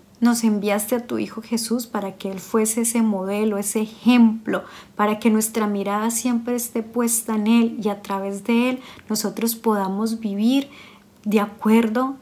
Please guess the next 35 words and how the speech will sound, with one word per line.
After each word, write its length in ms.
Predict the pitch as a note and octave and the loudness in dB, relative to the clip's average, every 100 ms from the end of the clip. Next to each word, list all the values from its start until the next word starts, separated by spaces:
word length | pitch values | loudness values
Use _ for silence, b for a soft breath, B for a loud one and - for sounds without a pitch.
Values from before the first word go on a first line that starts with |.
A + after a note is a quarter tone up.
| - | -8
a 120 | G3 | -4
lo 180 | G3 G#3+ | -4 -4
que 120 | G#3+ | -6
tú 220 | - G#3 | -6 -6
deseas, 520 | G3+ G#3+ - G3+ G3+ | -4 -4 -4 -4 -4
Señor, 400 | G3 G3+ F#3+ G#3 | -4 -6 -4 -4
trayendo 500 | A3 A3 G3+ G#3 G#3+ | -2 -2 0 0 0
esas 280 | A3+ A#3+ A#3 | 0 -2 -4
costumbres 800 | - - - - A3 A3 A#3 A3+ | -4 -6 -6 -2 0 2 0 -2
del 180 | G3+ G3 | -6 -6
cielo 420 | - G#3+ G#3 G#3 | -6 -4 -4 -6
aquí 280 | G3 - F#3+ | -8 -10 -10
en 100 | F#3 | -8
la 120 | F#3 | -10
tierra. 440 | - F#3 F#3 G#3 - B B B - | -8 -8 -8 -10 -14 B B B -2
Ayúdanos, 640 | G3 F#3 C4+ C#4 C4 C4 | 0 2 4 4 4 0
Señor, 460 | - G3 G3+ A3 | -2 -2 -4 -4
a 120 | A3+ A3+ | -4 -4
que 120 | - | -8
todo 320 | - A#3 A3+ | -2 0 2
lo 160 | C4 C4 | 0 -2
que 100 | A3+ | -4
nosotros 580 | G3 - - A3+ A3+ | -4 -8 -8 -6 -6
hagamos 480 | G#3+ F#3+ G#3 A3 A#3 | -6 -4 -2 0 -2
sea 400 | - - G#3+ A3 | -2 0 0 -2
para 180 | A#3 A#3 | -2 0
edificación 880 | A3 G#3 - G#3+ - G3+ - G#3 G3+ | 0 -2 -4 -10 -8 -10 -6 -4 -4
de 100 | A3 | -4
tu 200 | A3 G3 | -6 -8
reino, 560 | - G3 G#3+ A3 G#3 A3 B B | -4 0 2 2 0 -6 B B
para 200 | - G#3+ G#3+ | -2 0 2
que 100 | A3+ | 0
podamos 640 | A3 G3+ G3+ G#3+ B3 C4 | 2 2 2 4 2 2
alcanzar, 840 | A#3+ A3+ G#3+ G3 G3 - A3 A#3 | 0 -2 -4 -4 -4 2 4 4
Señor, 540 | B3 A3+ G3 G#3 A#3+ | 0 -4 -2 2 0